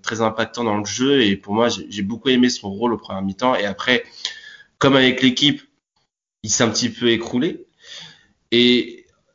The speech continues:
et, et t'as, et t'as Radonjic et Thauvin, pour le coup, il y a eu de la percussion, mais sans plus.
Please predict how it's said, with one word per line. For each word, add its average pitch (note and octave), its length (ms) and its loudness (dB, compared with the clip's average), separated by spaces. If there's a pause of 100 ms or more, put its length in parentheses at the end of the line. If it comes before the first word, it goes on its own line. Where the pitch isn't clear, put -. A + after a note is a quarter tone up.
(380)
et, C3+ 340 2
et C3+ 80 -2
t'as, B2+ 380 6
et B2 80 0
t'as C3+ 140 0
Radonjic C#3+ 580 2
et - 280 -6
Thauvin, D#3 680 2 (680)
pour B2+ 160 0
le C3 140 2
coup, D3+ 680 -2 (560)
il A#2 80 2
y - 20 6
a B2+ 40 6
eu - 20 6
de C#3 80 6
la C3+ 100 4
percussion, D#3 920 -2
mais A#2 260 2
sans A#2 260 -2
plus. - 680 -4